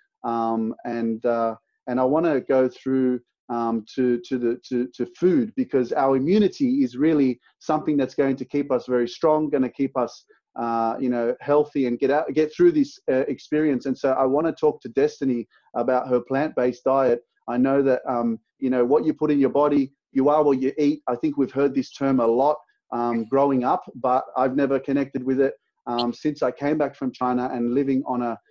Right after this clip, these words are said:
uh, you know, rice and veggies every day, um, you know, I've gotten used to that. And so now I come back to Sydney and,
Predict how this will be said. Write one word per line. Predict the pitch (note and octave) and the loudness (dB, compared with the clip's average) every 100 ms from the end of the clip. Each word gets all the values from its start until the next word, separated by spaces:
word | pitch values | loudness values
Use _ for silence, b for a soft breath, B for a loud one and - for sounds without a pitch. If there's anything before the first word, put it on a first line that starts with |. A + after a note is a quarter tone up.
| - - | -8 -6
uh, | A2+ A#2 | -6 -8
you | B2+ | -8
know, | A#2 | -6
rice | A#2 C3 C3+ C#3 | -2 0 0 -2
and | B2 | 0
veggies | B2 B2 A#2+ | 0 -2 -2
every | B2 A#2 A2 | -2 -4 -2
day, | A#2 A#2 A#2 - _ - | 0 0 -2 -8 _ -12
um, | A#2 A2+ A2 A2 A2 - | -6 -4 -4 -4 -6 -6
you | B2 | -6
know, | A2+ A2+ | -4 -2
I've | B2 A#2+ | -2 -2
gotten | C3+ C3+ A#2+ | 0 0 0
used | B2 - | -2 -4
to | - | -2
that. | B2 A2+ - | 0 0 0
And | A#2+ | -4
so | G#2 A#2+ | -4 -2
now | A#2+ B2+ | 0 0
I | B2 | -2
come | B2 A#2+ | -2 -2
back | A#2 - | -2 -6
to | A2+ | -10
Sydney | - B2+ A#2+ A#2+ B2 | -4 -2 -2 -2 -4
and, | A2+ A2+ A2+ | -4 -2 -4